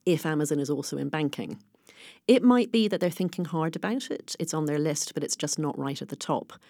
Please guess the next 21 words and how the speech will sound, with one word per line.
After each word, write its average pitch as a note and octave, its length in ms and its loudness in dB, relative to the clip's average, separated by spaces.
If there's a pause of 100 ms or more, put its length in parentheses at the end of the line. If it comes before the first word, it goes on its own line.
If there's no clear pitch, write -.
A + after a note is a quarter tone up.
(220)
But - 80 4
listen, G3 220 6
I G3+ 80 4
don't A3 200 2
have G3 200 -4
the E3 80 2
massive E3 320 0
insight C#3+ 400 -2
into C3+ 140 -6
that. C3 120 -2
I'd C3 100 0
love E3 300 4
to D3+ 100 -2
know. C#3+ 200 2
If A#2+ 120 -4
you F3+ 120 0
find C#3+ 260 -2
out, C3 160 0
please B2+ 180 -4
tell B2+ 200 -4
me. - 380 0